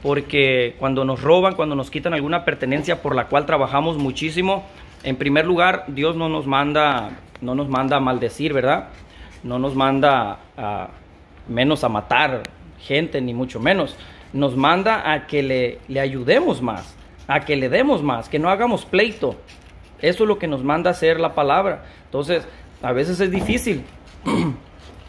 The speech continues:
Es muy, muy, muy difícil. Y aquí se están cortando todas las personas,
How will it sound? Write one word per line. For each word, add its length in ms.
Es 260
muy, 260
muy, 200
muy 160
difícil. 500
Y 60
aquí 240
se 100
están 180
cortando 540
todas 420
las 140
personas, 800